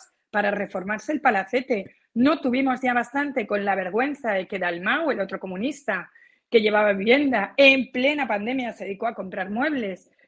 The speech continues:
y rehabilitar el palacete antes que rehabilitar el parque público, que también ahora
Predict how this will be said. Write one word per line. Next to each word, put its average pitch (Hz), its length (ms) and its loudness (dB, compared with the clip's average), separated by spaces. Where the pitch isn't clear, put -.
y 277 260 0
rehabilitar 220 720 4
el 254 100 -2
palacete 247 480 -4
antes 233 280 -8
que 247 80 -6
rehabilitar 202 500 -4
el 226 120 -4
parque 214 260 -6
público, 294 640 -4
que 269 160 6
también 233 580 -4
ahora 285 680 -4